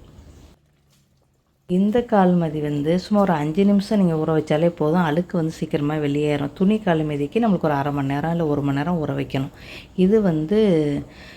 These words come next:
ஆ, உள்ளுக்குள்ள வந்து பிளாஸ்டிக் இருக்கும், வெளியே வந்து வேற மாதிரி ஒரு இது கொடுத்துருப்பாங்க. இதை நம்ம ஈஸியாவே கிளீன் பண்ணிடலாம். நம்ம வந்து எடுக்க வேண்டியது,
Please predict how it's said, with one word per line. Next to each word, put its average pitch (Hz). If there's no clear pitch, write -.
ஆ, 156
உள்ளுக்குள்ள 208
வந்து 175
பிளாஸ்டிக் 160
இருக்கும், 151
வெளியே 185
வந்து 170
வேற 160
மாதிரி 156
ஒரு 147
இது 151
கொடுத்துருப்பாங்க. 139
இதை 180
நம்ம 190
ஈஸியாவே 165
கிளீன் 151
பண்ணிடலாம். 139
நம்ம 143
வந்து 165
எடுக்க 170
வேண்டியது, 185